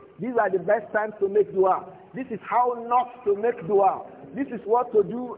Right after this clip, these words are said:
like that. You can do that also. We beg Allah to keep us guided at all times. We beg Allah to make us better Muslims, to accept our acts of worship, to protect us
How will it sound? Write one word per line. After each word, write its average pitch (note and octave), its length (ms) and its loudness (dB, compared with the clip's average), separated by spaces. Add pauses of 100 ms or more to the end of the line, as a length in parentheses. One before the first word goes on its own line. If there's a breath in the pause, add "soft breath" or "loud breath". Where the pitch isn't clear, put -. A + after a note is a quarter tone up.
like G3 220 0
that. G3+ 320 -2 (840)
You E3 80 -4
can F#3 240 -6
do G3+ 120 -6
that - 240 0
also. - 440 -8 (1200)
We E3 100 -6
beg A#3 220 0
Allah G#3 320 0
to F3+ 80 -12
keep F#3+ 200 -12
us F3+ 180 -2
guided E3+ 280 -4
at D3+ 180 -8
all E3+ 220 -4
times. B2 320 -10 (680)
We - 60 -16
beg F#3 180 -6
Allah F#3+ 300 0
to F3 60 -8
make F3+ 220 -6
us E3+ 180 -2
better E3+ 280 -4
Muslims, A#2+ 400 -12 (500)
to E3 80 -6
accept E3 440 -6
our D#3+ 320 -4
acts F3 200 -10
of D#3+ 160 -8
worship, E3 360 -8 (520)
to D#3 60 -14
protect F3+ 420 -8
us E3+ 120 -4